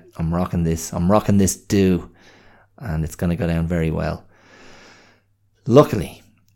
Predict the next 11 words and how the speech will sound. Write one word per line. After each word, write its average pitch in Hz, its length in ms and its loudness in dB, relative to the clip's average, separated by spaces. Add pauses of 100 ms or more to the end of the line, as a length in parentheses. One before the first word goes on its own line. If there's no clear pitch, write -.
(100)
I 95 100 -2
also 92 260 0
had 87 140 -4
an 87 80 -2
<laughs> 80 80 0
obsession 101 520 0
with 92 220 -4 (320)
the - 120 -6
aforementioned 85 800 -4 (340)
Trilby 85 360 -6
hats. 98 560 -8